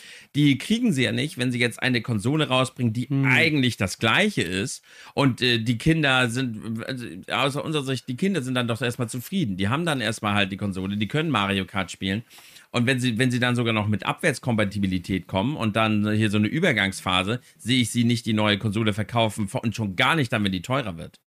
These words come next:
Speaker 2: Ich wär auf deiner Seite, aber die PlayStation fünf ist auch da. Und die PlayStation fünf war ja genau das. Es war einfach nur dasselbe Gerät, ein bisschen besser. Und hatte nicht mal Spiele.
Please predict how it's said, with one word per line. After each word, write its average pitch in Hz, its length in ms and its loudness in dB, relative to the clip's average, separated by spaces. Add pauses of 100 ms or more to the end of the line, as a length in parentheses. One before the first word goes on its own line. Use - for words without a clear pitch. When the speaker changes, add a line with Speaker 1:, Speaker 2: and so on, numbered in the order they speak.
(400)
Speaker 2:
Ich - 160 -4
wär 185 200 6
auf - 80 2
deiner 175 240 4
Seite, 180 500 4 (460)
aber 160 240 8
die 160 100 0
PlayStation 160 640 2
fünf 170 380 0 (500)
ist - 260 2
auch 151 200 4
da. 131 420 4
Und 156 300 -2
die 165 100 -2
PlayStation 165 400 0
fünf 185 260 0
war 156 120 6
ja 151 80 8
genau 156 380 6
das. 156 260 2
Es 139 120 -6
war - 100 2
einfach 165 200 2
nur 170 140 4
dasselbe 170 360 4
Gerät, 156 300 2
ein 147 60 -8
bisschen 143 260 0
besser. 156 420 2 (520)
Und 151 180 4
hatte 208 160 6
nicht 233 140 6
mal 190 100 6
Spiele. 165 480 2